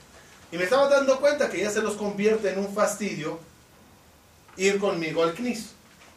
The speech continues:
Justo escuché una conferencia de un rabino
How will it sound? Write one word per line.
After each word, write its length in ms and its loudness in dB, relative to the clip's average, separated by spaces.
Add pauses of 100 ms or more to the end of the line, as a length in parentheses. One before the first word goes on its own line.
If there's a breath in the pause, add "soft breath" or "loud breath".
(1600)
Justo 260 0
escuché 260 -2
una 200 -2
conferencia 420 -8
de 80 -8
un 80 -6
rabino 300 -4